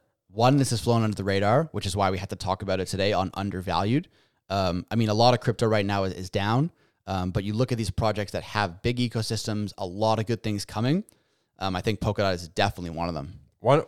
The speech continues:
Speaker 2: actually, one of the co-founders of Polkadot is one of the co-founders of Ethereum too.
Speaker 1: Right, right,
Speaker 2: And they're
Speaker 1: right.
Speaker 2: actually claiming that once Polkadot is fully up and running, it's actually gonna be faster than Ethereum two point oh.
Speaker 1: Two point oh?
Speaker 2: Yeah, faster than
Speaker 1: Wow.
Speaker 2: Ethereum two point oh, which is quite interesting.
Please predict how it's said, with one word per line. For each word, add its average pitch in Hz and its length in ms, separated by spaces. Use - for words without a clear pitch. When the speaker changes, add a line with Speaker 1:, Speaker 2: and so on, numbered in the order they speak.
Speaker 2:
actually, 131 280
one 127 100
of 151 60
the 131 60
co-founders 123 520
of 107 140
Polkadot 123 480
is 87 280
one 98 120
of 90 40
the 85 80
co-founders 92 540
of 85 180
Ethereum 92 360
too. - 220
Speaker 1:
Right, 113 340
right, 117 120
Speaker 2:
And 113 80
they're 107 80
Speaker 1:
right. 107 80
Speaker 2:
actually 123 220
claiming 120 460
that 98 280
once 107 300
Polkadot 101 540
is 85 140
fully 95 320
up 87 160
and 90 100
running, 123 380
it's - 140
actually 123 360
gonna 110 120
be 101 120
faster 107 440
than 104 160
Ethereum 92 420
two 95 120
point 87 240
oh. 95 160
Speaker 1:
Two 156 200
point 135 220
oh? 92 180
Speaker 2:
Yeah, 117 340
faster 123 320
than 113 140
Speaker 1:
Wow. 110 60
Speaker 2:
Ethereum 123 360
two 101 100
point 87 200
oh, 78 180
which 107 120
is 110 60
quite 110 200
interesting. 98 480